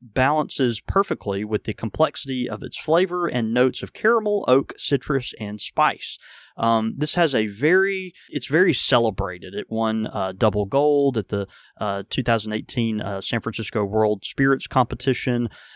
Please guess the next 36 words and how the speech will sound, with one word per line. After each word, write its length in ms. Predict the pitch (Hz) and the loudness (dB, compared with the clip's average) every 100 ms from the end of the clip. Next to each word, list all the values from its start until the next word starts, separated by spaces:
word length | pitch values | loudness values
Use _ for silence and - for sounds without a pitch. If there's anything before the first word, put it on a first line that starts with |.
| - | 0
You 60 | |
know, 180 | 135 113 | 2 4
uh, 60 | 120 | 4
it, 280 | 123 127 - | 2 0 0
the, 160 | 131 127 | 0 0
the, 440 | 123 135 - 151 151 139 | 0 -2 -2 -4 -4 -2
it's 220 | 143 - | -2 0
got 160 | 160 | 2
all 140 | 135 135 | 4 4
these, 260 | 131 113 - | 2 0 0
uh, 200 | 113 107 | 0 0
London 360 | 135 156 151 | 2 2 2
Spirits, 600 | 135 - 147 139 127 - 131 | 0 0 2 2 2 -2 0
uh, 140 | 123 | 0
Competition, 680 | - 139 135 135 135 - 123 | 0 0 0 0 0 0 0
Whiskey 300 | 131 - 131 | 0 0 0
of 120 | 117 | 0
the 80 | 110 | 0
Year 200 | 113 120 | 0 0
twenty 280 | - 131 120 | 0 0 0
nineteen. 640 | 113 113 - 120 113 110 | 0 -2 -2 0 0 0
Uh, 80 | 113 | -2
you 200 | 110 120 | -2 -2
know, 140 | 113 | -2
you 180 | 104 107 | -2 -4
can, 220 | 117 110 95 - - _ - | -4 -6 -6 -14 -20 _ -6
uh, 140 | 107 | -6
read 300 | 107 123 123 | -2 2 4
all 80 | 110 | 4
these 160 | 107 107 | 4 2
accolades 540 | 107 - 101 98 98 | 0 0 -2 -2 -4
that 120 | 107 | -4
this 140 | 110 - | -4 -4
particular 480 | 107 107 101 101 | -4 -4 -2 -2
whiskey 300 | 101 98 - 98 | -2 -4 -4 -4
has, 240 | 95 | -4